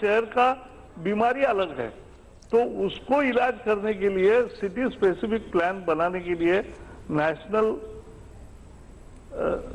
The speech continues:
clean air program तैयार किया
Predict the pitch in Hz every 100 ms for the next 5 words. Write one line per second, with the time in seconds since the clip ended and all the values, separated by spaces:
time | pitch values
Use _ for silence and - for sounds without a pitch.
0 | - - 220 247 240 208 202 202 180 170
1 | 170 156 127 - - - 151 180 196 208
2 | 208